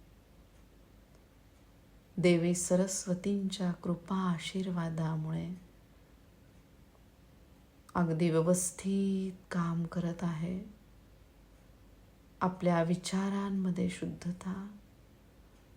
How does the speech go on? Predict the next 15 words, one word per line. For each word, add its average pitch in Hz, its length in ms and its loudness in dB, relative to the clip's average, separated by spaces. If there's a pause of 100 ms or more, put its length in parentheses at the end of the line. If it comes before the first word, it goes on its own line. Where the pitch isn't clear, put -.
(520)
बोलण्यामध्ये 180 880 4
शुद्धता, 175 800 -6
वागण्यामध्ये 170 960 0
शुद्धता. 185 840 -8 (1300)
या 185 220 8
पवित्र 190 560 4
मनुष्य 190 500 4
योनीशी 180 760 2
संबंधित 185 880 0
असलेले 175 420 -2
हे 170 240 -2
चक्र, 180 560 -6 (3500)
या 190 180 6
पवित्र 185 580 4
योनीद्वारे 170 1300 0